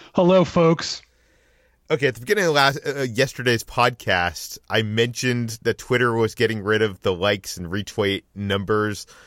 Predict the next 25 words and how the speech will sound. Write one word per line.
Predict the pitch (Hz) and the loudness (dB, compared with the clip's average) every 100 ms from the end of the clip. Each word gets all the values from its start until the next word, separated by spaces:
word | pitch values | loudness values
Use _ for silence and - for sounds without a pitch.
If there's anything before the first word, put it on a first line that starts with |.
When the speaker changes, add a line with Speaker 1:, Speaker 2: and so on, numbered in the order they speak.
| _ _ - | _ _ -10
Speaker 2:
Apparently, | - 151 147 139 131 | -4 0 0 0 2
like, | 120 - | 2 0
everything | 113 104 117 113 110 | -4 -2 -2 -2 0
online, | 113 107 107 110 117 117 117 110 | 0 0 0 2 2 -2 -4 -8
it, | - 101 - | -6 -8 -6
it, | 107 | -10
we | 98 101 | -6 -4
were | 104 | -4
freaking | - 117 - 107 | -4 -6 -2 0
out | 107 | 2
over | 104 95 | 0 -2
nothing, | 98 101 104 110 110 110 - _ _ _ - | -2 -2 0 -2 -4 -6 -10 _ _ _ -4
and | 101 95 | -2 0
they're | 104 | -2
just, | - - | -2 -2
like, | 104 - | -2 -2
hiding | - 104 101 98 | -2 -2 -2 -4
it | 98 | -4
under, | - 92 95 92 | -4 -4 -2 -2
like, | 92 | -2
a, | 87 82 80 _ - | -2 -2 -4 _ -16
you | 85 | -10
know, | 80 | -10
you | 76 85 | -10 -12
pushing, | - 98 - 90 82 80 82 | -8 -8 -6 -8 -6 -8 -10